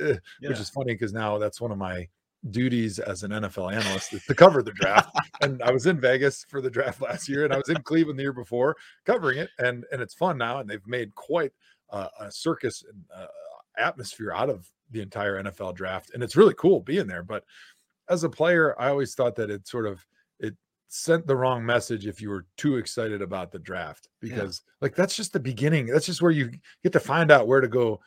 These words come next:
Speaker 1: to start the work.
Speaker 2: Right.
Speaker 1: And I, I also disliked all the players who would say, like, "How was the draft prep?" And their answer was, "Oh, I've never worked harder in my life. Like, I've never been so committed. Like, I cut out alcohol and I'm eating
Speaker 2: <laughs>
Speaker 1: clean." And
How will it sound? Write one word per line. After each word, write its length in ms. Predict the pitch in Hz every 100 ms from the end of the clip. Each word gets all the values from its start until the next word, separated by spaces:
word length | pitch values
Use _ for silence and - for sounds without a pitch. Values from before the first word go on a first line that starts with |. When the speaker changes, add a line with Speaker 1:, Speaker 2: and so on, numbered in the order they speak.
| _ _
Speaker 1:
to 120 | - 131
start 340 | - 135 - 117
the 100 | 117
work. 400 | 95 82 - - _ _ -
Speaker 2:
Right. 140 | 131
Speaker 1:
And 440 | 131 123 117 117 110
I, 260 | 123 151 151 -
I 100 | 127
also 320 | 165 180 139
disliked 560 | 113 127 - 123 120 113
all 140 | 117
the 80 | 110
players 400 | - 113 113 -
who 60 | 107
would 100 | 101
say, 180 | 107 98
like, 280 | 95 87 _ _ _ _ _ -
"How 180 | 143 160
was 220 | 151 107
the 180 | 113 101
draft 400 | 113 107 95 -
prep?" 240 | 101 87
And 100 | 104
their 100 | 113
answer 320 | 107 104 104
was, 200 | 92 90 - _ _ _ -
"Oh, 320 | 202 180 117 139
I've 120 | 147
never 180 | 180 165
worked 200 | 160 -
harder 360 | 139 151 139
in 60 | 127
my 140 | 113
life. 400 | 107 107 92 -
Like, 220 | 110 107 -
I've 140 | 139 151
never 160 | 180
been 160 | 156 147
so 200 | - 147
committed. 600 | - 135 139 135 135 123 - -
Like, 140 | 101
I 80 | 95
cut 240 | - 160 160
out 180 | 151 135
alcohol 720 | 139 - 135 139 135 135 123
and 80 |
I'm 140 | 110 120
eating 260 | 160 151
Speaker 2:
<laughs> 0 |
Speaker 1:
clean." 460 | 135 143 147 147
And 100 | 147